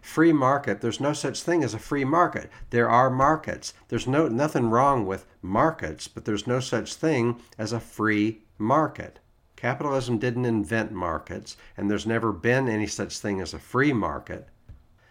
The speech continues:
Hey, I know, how about we the people decide what we want when it comes to markets? Let's decide what is and is not fair play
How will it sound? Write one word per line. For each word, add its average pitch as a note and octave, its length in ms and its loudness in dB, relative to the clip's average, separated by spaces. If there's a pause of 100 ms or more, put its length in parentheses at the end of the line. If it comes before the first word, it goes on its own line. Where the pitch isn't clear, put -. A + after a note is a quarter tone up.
(340)
Hey, F3 360 4
I F3 160 4
know, A2+ 400 2 (140)
how G3 140 2
about F#3 340 4
we D#3+ 240 6
the D3 100 0
people D3 580 -2 (160)
decide A2 640 2 (180)
what A2+ 260 0
we G#3 220 4
want E2+ 420 0 (320)
when A#2 140 0
it G#2 120 -8
comes A2 460 -2
to F#2+ 340 -4 (200)
markets? D#3+ 680 0
Let's D3+ 240 -6
decide A#2+ 680 0 (380)
what C#3 280 2
is F3+ 480 2
and B2+ 180 0
is A2 200 -2
not A2 500 2 (120)
fair B2+ 380 2
play F2+ 440 -2